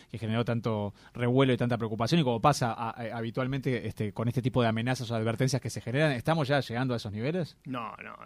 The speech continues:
Speaker 2: no.
Speaker 1: No.
Speaker 2: No, no, no.
Speaker 1: Bueno,
Speaker 2: Estamos
Speaker 1: menos,
Speaker 2: muy
Speaker 1: me-,
Speaker 2: lejos.
Speaker 1: menos mal, menos mal.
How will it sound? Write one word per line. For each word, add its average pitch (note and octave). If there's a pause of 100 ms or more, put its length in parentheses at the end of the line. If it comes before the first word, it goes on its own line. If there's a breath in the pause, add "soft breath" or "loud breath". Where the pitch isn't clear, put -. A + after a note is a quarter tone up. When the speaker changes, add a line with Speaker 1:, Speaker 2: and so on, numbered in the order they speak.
Speaker 2:
no. -
Speaker 1:
No. A#2 (180)
Speaker 2:
No, A#2+
no, G#2+
no. G#2+ (200)
Speaker 1:
Bueno, A#2+ (200)
Speaker 2:
Estamos G#2+
Speaker 1:
menos, A2+
Speaker 2:
muy C3+
Speaker 1:
me-, C3
Speaker 2:
lejos. C3+
Speaker 1:
menos D#3+
mal, B2
menos A#2+
mal. G#2+